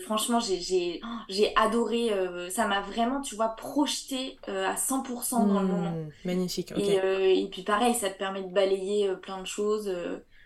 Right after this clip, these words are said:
Speaker 1: et moi, j'aime beaucoup lire, donc, euh, donc ça faisait partie des
Speaker 2: Hmm.
Speaker 1: choses, euh, ouais, qui m'ont, euh, aidée à, à vraiment me projeter dans,
Speaker 2: Ouais.
Speaker 1: dans, dans le, dans le truc.
Speaker 2: Ouais, et à rentrer dans,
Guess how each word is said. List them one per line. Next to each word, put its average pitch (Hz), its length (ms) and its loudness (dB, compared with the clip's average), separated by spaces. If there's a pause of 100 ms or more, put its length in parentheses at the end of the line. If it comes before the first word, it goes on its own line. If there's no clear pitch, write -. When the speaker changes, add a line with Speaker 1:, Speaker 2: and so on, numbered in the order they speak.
(260)
Speaker 1:
et - 560 -4
moi, 202 120 -2
j'aime 196 200 0
beaucoup 214 260 4
lire, 240 240 2
donc, 196 280 -8
euh, 180 140 0
donc 180 200 -8
ça 185 160 -4
faisait 180 140 -2
partie 190 340 -6
des 202 120 0
Speaker 2:
Hmm. 214 120 6
Speaker 1:
choses, 190 220 4
euh, 165 180 0
ouais, 160 140 -2
qui - 160 -10
m'ont, 185 300 -4
euh, 165 260 -2
aidée 202 320 4
à, 185 480 -2 (800)
à 196 140 2
vraiment 202 320 2
me 208 120 0
projeter 220 460 -2
dans, 202 380 -2
Speaker 2:
Ouais. 196 240 2
Speaker 1:
dans, 90 380 -6 (160)
dans 92 180 -8
le, 90 260 -8
dans 90 160 -8
le - 60 -12
truc. - 400 -12
Speaker 2:
Ouais, 214 260 6
et 170 60 0
à 170 60 0
rentrer 196 480 4
dans, 175 380 2